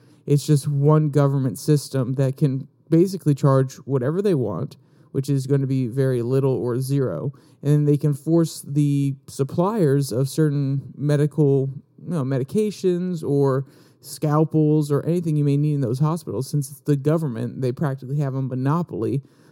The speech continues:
on the healthcare industry. They can force those companies up the supply chain to sell them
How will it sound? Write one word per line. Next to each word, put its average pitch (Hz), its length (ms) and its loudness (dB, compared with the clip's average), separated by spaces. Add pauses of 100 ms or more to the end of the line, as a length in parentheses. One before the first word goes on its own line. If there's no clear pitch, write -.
(120)
on 143 140 2
the 147 60 4
healthcare 151 420 2
industry. 117 340 -4
They 135 160 4
can 156 160 0
force 151 440 2
those 170 320 4
companies 123 600 -2
up 156 180 -2
the 143 120 -6
supply 139 420 0
chain 139 480 -2 (320)
to 151 100 2
sell 160 400 4
them 139 480 2